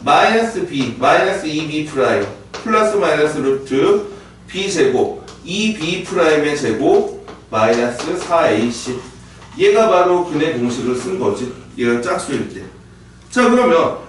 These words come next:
얘를 이제 쭉 써내려 나가면 이 에이 분의 마이너스 이 비 프라임, 플러스 마이너스 루트. 자, 여기 사가 나오거든, 사. 그럼 사로 끄집어내면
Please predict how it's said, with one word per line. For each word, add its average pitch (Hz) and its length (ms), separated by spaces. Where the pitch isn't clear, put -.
얘를 226 500
이제 185 220
쭉 220 240
써내려 226 580
나가면 127 640
이 - 160
에이 139 260
분의 120 520
마이너스 226 560
이 175 220
비 180 220
프라임, - 560
플러스 214 400
마이너스 120 480
루트. 127 520
자, 220 180
여기 196 280
사가 254 480
나오거든, - 380
사. - 340
그럼 220 180
사로 254 480
끄집어내면 233 840